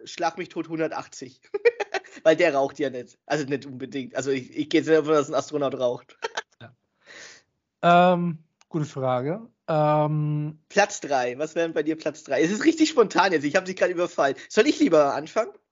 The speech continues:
Speaker 2: Mach du mal und ich, ich komm gleich nach.
Speaker 1: Journalist. <laughs> Journalist ist bei mir auf Platz drei, ähm, von den Top drei Raucherberufen,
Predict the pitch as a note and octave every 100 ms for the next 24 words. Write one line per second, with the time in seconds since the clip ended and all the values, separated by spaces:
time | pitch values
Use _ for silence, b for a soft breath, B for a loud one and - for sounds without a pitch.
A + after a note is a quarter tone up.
0 | _ - F#3 F#3+ A3 D#3 D3+ D3+ D#3+ E3
1 | D3+ - D3 C3+ B2+ G2+ _ _ _ _
2 | _ _ _ - - F#3+ G3 E3+ E3 -
3 | - _ - - - - C5 _ - -
4 | B4 A#4+ F#4+ - G3+ A3 C4+ F#4+ F4+ B3+
5 | G#3+ G3+ G#3 - F3+ E3+ - C3+ B2 C3
6 | A#2+ b b b b D#3 E3+ E3+ E3 -
7 | E3 D#3+ D#3+ F#3+ - D3 D3+ D3+ B2+ D3
8 | G3+ G3 F#3 F#3+ A3+ -